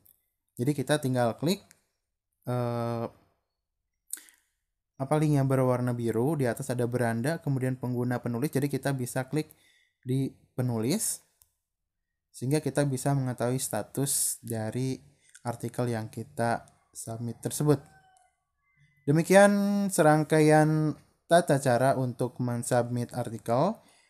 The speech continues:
dalam sistem O J S dua. Semoga bermanfaat. Bila itu wal hidayah. Wassalamualaikum warahmatullahi wabarakatuh.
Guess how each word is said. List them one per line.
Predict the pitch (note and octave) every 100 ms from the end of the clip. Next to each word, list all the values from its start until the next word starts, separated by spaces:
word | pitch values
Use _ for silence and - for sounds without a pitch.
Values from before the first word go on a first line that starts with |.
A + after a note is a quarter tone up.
| _
dalam | B2+ A#2+ A#2
sistem | A2+ B2 - A#2+
O | A2+ A#2
J | A#2 A2+
S | -
dua. | A#2+ A2+ A2+ F3+ A3+ _ _
Semoga | - B2 B2 A#2
bermanfaat. | A#2+ A#2+ A#2 A#2 A#2 C3 F#3+ - -
Bila | B2 A#2+
itu | B2 A#2 A2+
wal | A#2+ A#2+
hidayah. | A#2+ C3+ D3+
Wassalamualaikum | B2 - C#3+ D#3 B2+ A#2+ A#2+ C3 C3+ C3+
warahmatullahi | A#2 G#2+ G#2+ G#2+ A2 A2+ A2
wabarakatuh. | G#2+ A2 A#2 C#3+ B2 G2+ G#2 F#2+ G2+